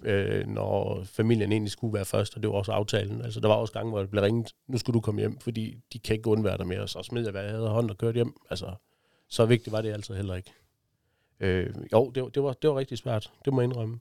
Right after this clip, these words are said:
Og det kan være, det er mig som person, der gjorde, at det var svært. Altså, andre ville nok have gjort det anderledes, men lige i min situation, der var det, det eneste grund, øh, mulighed, jeg havde, det var,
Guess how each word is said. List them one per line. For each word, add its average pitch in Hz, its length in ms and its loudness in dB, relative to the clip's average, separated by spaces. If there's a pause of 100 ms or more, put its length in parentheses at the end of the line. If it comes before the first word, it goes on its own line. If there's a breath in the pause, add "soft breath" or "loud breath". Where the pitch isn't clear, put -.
(160)
Og 127 60 -6
det 127 60 6
kan 120 60 0
være, 120 100 6
det 117 60 0
er 110 40 0
mig 107 160 2
som 107 120 -6
person, 120 320 2
der 104 60 -8
gjorde, 117 240 8
at 117 80 0
det 110 60 -6
var 110 60 -6
svært. 107 340 -4
Altså, 101 160 -4
andre 117 260 4
ville 101 140 2
nok 110 160 4
have 101 100 -10
gjort 113 200 4
det 107 60 -8
anderledes, 110 440 2
men 101 240 -6 (920 soft breath)
lige 147 240 -4
i 147 60 -2
min 135 180 6
situation, 113 460 4
der 127 60 10
var 120 80 10
det, 120 140 -2
det 117 120 -4
eneste 117 220 4
grund, 117 200 0
øh, 107 220 2
mulighed, 110 320 0
jeg 104 160 2
havde, 104 160 -2
det 104 100 -4
var, 101 440 -4